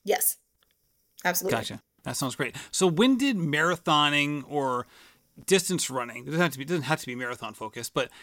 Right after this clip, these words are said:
Speaker 2: when did distance running become a major part of your life?
Speaker 1: Uh, at this point, mm, like, twelve years ago.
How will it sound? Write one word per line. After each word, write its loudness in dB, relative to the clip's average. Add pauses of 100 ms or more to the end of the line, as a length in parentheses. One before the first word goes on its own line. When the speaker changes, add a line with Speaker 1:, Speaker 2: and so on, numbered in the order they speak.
(180)
Speaker 2:
when 4
did 0
distance 0
running 0
become -2 (200)
a -4
major 0
part -2
of -10
your -6
life? -14 (640)
Speaker 1:
Uh, 6 (1700)
at -10
this 2
point, -6 (1200)
mm, 2 (1000)
like, -2 (320)
twelve 2
years 0
ago. -2